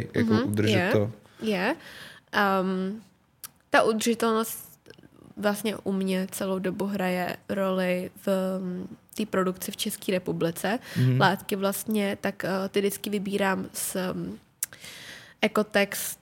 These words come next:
Speaker 2: s-, standard stovka, což je vlastně, ehm, jakoby certifikát textilie, která nebyla barvená chemi-, eh, škodlivýma chemikáliemi.
Speaker 1: Mhm.
Speaker 2: Takže pokud ten dodavatel tohle to nemá, tak s ním nechci pracovat a když má
Speaker 1: Ok.
Speaker 2: něco jinýho,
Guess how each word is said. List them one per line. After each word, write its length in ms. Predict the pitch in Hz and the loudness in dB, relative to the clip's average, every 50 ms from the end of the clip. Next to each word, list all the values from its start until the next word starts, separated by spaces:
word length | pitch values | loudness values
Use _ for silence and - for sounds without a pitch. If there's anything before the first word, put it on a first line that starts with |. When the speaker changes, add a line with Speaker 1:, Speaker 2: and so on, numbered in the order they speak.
| - | -8
Speaker 2:
s-, 180 | - - - - - | -6 -6 -6 -6 -6
standard 580 | - - - - 208 202 202 196 185 180 - | -6 -4 0 0 2 2 2 2 2 0 -2
stovka, 560 | - - - - 190 - - - 220 214 240 254 | -6 -4 -2 -4 -4 -4 0 0 2 2 2 0
což 220 | - - 220 - | -2 -2 -2 -2
je 60 | 220 | -2
vlastně, 540 | 196 202 196 196 - - 196 190 185 196 202 - - - - | -2 -2 -4 -4 -2 -2 0 2 2 0 0 -4 -10 -10 -6
ehm, 320 | - 208 196 190 185 185 - - - - - - _ _ _ - | -4 -2 0 0 -2 -4 -6 -8 -12 -18 -20 -20 _ _ _ -10
jakoby 240 | - - 190 208 | -4 -2 -2 -2
certifikát 520 | 196 - 214 202 - 202 - 202 - 208 202 | 0 0 -2 -2 -2 -2 -2 0 0 0 0
textilie, 720 | - 190 190 - - - 196 196 190 190 196 196 196 196 | 0 -4 -4 -4 -4 -2 0 2 2 4 4 4 2 0
která 300 | 196 - - 208 185 190 | -2 -2 0 2 2 2
nebyla 260 | 190 190 185 190 190 | 2 2 0 0 0
barvená 440 | 185 180 185 180 185 190 190 185 190 | 0 0 -2 0 0 0 0 0 -2
chemi-, 360 | 190 - 202 - 185 202 202 - - | -2 -2 -4 -4 -4 -4 -4 -2 -2
eh, 100 | 185 180 175 175 - - | 0 0 -2 -4 -6 -6
škodlivýma 400 | - - - 226 208 190 196 190 | -4 -2 0 0 0 0 0 0
chemikáliemi. 720 | 190 - 196 180 185 185 - - - - - - - - - | -2 -2 -4 -4 -4 -2 -2 -2 -2 -4 -6 -6 -6 -2 2
Speaker 1:
Mhm. 300 | - 135 135 143 160 165 - - - - - _ - - - - | 4 4 4 4 2 0 -2 -8 -20 -20 -18 _ -14 -14 -8 -2
Speaker 2:
Takže 240 | - 220 220 208 208 | 0 0 2 2 2
pokud 260 | - 233 233 233 233 | 4 4 4 4 4
ten 120 | 247 240 | 4 4
dodavatel 460 | 233 220 208 220 226 226 - 226 226 | 4 4 2 2 0 0 2 2 2
tohle 180 | 214 226 226 240 | 2 2 2 2
to 80 | 262 262 | 4 4
nemá, 460 | 240 214 196 208 202 202 202 220 - - - - - - - - - | 4 4 4 4 4 4 4 4 2 0 -6 -12 -12 -12 -12 -6 -2
tak 120 | 247 220 | -2 0
s 60 | - | 2
ním 100 | - 233 | 2 2
nechci 220 | 220 208 208 - 220 | 2 2 0 -2 -4
pracovat 720 | - - 202 202 - - 196 196 190 190 202 220 - - - - - | -2 -2 -2 -2 -2 -2 -2 0 0 0 -2 -2 -4 -8 -10 -4 -2
a 400 | 214 202 202 196 196 202 - - - - - _ _ _ _ _ _ - | 0 0 2 2 0 0 -2 -4 -10 -14 -20 _ _ _ _ _ _ -4
když 140 | 220 202 | -2 2
má 140 | 208 214 208 | 4 4 6
Speaker 1:
Ok. 80 | 214 247 | 6 6
Speaker 2:
něco 220 | 220 220 - - 208 | 6 4 2 0 0
jinýho, 540 | 202 196 202 226 247 269 277 269 277 277 | 0 0 2 2 4 4 4 4 4 2